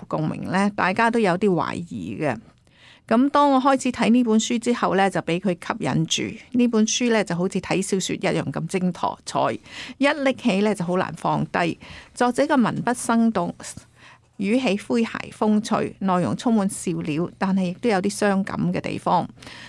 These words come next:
作者嘅成長路程可以引起好多青年人嘅共鳴，亦都可以感動其他讀者，並且可以啟發家長去諗諗應該點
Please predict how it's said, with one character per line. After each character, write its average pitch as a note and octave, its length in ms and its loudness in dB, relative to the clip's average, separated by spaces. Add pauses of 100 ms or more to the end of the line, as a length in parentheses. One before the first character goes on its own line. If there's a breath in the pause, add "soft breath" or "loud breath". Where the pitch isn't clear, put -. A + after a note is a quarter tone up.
(200 loud breath)
作 B3+ 180 4
者 C4 140 2
嘅 D4 140 2
成 E3 200 -2
長 F#3+ 220 2
路 F#3+ 160 2
程 - 240 -8
可 F#3 160 0
以 A3 140 4
引 F#3+ 180 2
起 G#3+ 140 4
好 G3 240 2
多 G#3+ 240 2
青 A3 260 2
年 - 140 -2
人 - 180 -8
嘅 E3 160 -4
共 D#3 260 -4
鳴， - 120 -4 (200)
亦 F#3+ 40 0 (100)
都 A3+ 260 2
可 G3 200 0
以 G3+ 60 0
感 F3 280 -2
動 D#3 300 -4 (180)
其 - 140 -4
他 F#3 200 -2
讀 - 220 -4
者， - 140 -4 (880 loud breath)
並 G#3 160 2
且 A3+ 180 2
可 A#3 180 2
以 A#3 140 0
啟 F#3+ 240 0
發 F3+ 200 0
家 G3+ 220 0
長 F3+ 220 0
去 G3 100 4
諗 D#3+ 440 -2
諗 E3 340 2
應 A3+ 180 4
該 G#3+ 120 2
點 C#3+ 240 -4